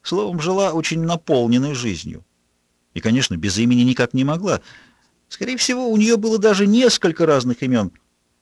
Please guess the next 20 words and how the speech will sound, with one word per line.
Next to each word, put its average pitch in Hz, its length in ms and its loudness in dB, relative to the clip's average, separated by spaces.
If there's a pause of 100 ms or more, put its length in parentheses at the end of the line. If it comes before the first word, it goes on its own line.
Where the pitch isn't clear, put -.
(580)
И 113 80 -4
в - 80 -4
то - 200 -4
же 139 120 -2
время 139 460 0 (280)
ни 92 240 -2
одного. 139 720 -6 (1800)
На 98 180 2
ее 139 260 4
вещах, 175 640 0 (680)
а 110 180 0
она, 160 180 -4
понятно, 165 400 -2
старалась 127 380 0
носить 120 320 0
с - 60 -6
собой 117 280 -2
только 113 260 -6
самый 117 300 2
минимум, 147 480 -2